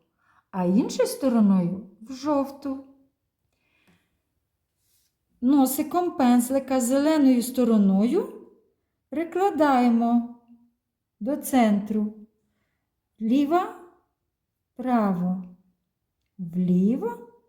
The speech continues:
вправо. Також це в нас мазок, зернятко. А потім, дітки, проводимо полосочку.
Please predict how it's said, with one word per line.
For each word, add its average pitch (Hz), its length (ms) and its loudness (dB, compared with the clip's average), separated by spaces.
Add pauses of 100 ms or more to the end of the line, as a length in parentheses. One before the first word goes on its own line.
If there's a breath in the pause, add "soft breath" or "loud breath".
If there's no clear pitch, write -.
(640)
вправо. 190 720 -2 (720)
Також 320 520 -2
це 294 120 -2
в 254 120 4
нас 277 360 2
мазок, 247 680 0 (1040)
зернятко. 262 1000 0 (560)
А 269 80 -12
потім, 285 380 0
дітки, 214 320 -4
проводимо 302 920 0 (1400)
полосочку. 262 800 -6